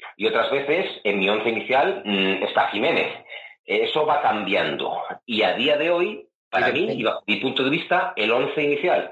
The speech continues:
igual sa-, me dejo guiar por este último partido, pero el once inicial del Atlético de Madrid ideal es lo que hemos puesto hoy. Quizá un poco la, la opción de Trippier, eh, Llorente, no sé exactamente cómo trabajar la banda derecha esa,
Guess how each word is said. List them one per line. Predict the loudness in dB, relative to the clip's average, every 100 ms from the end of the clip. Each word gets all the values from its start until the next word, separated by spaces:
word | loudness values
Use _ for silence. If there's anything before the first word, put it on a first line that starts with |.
| -10
igual | -2 0 0 0
sa-, | -4
me | 0 0
dejo | 0 0
guiar | 0 0 0
por | 0
este | -2
último | 0 0
partido, | 2 2 0 0 -4 -10 -6 -4
pero | 0 0
el | 2
once | 0 0 0
inicial | 0 0 2 2 0
del | -2 0
Atlético | 0 0 0
de |
Madrid | 2 2 0
ideal | -2 0 2 2 0 -8 _ _ _
es | -2 0
lo | 0
que | 0
hemos | 0 0 -2
puesto | -4 0 2
hoy. | 2 -2 -8 -8
Quizá | -4 0 2
un | 2
poco | -2 0 2 2
la, | 4 4 4 2
la | 0
opción | 0 0 0
de | 0
Trippier, | 0 -2 0 2 2 2 0 0
eh, | 0
Llorente, | 0 2 2 0 0 0
no | -2
sé |
exactamente | -2 0 0 0 0
cómo | 0 0 0 2 0 0 2 2 2 2 2 2 0 0
trabajar | 0 0 0
la | 2
banda | 0 0
derecha | 0 -2 0
esa, | 0 2 0